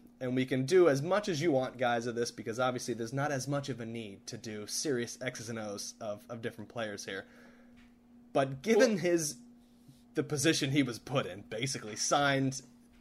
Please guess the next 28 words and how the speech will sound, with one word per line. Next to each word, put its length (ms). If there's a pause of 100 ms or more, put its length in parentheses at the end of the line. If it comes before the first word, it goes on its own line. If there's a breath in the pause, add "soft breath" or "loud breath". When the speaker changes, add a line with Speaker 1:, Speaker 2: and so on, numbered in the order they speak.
(340)
Speaker 1:
this 440
late, 480
was 200
on, 260
has 180
been 220
on 280
other 280
teams 500
this 240
season, 500 (640 loud breath)
uh, 260 (180)
gets 260
the 100
start, 400
ends 240
up 200
twenty-eight 540
for 140
forty, 400
three 340
hundred 380
and 120
four 180
passing 420
yards, 240
two 180
touchdowns, 640